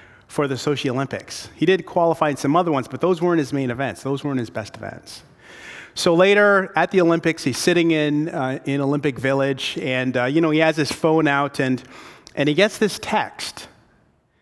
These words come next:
And this text reads, "Are you ready for the thousand meters?"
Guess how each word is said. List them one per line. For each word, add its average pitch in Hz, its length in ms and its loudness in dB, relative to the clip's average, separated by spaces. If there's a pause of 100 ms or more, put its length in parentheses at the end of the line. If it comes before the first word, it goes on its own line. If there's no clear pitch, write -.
(440)
And 151 220 0
this 147 240 -2
text - 640 -4 (280)
reads, 151 680 0 (840)
"Are 135 100 2
you 131 120 -2
ready 165 280 0
for 185 180 0
the 156 80 -2
thousand 160 480 2
meters?" 151 640 -2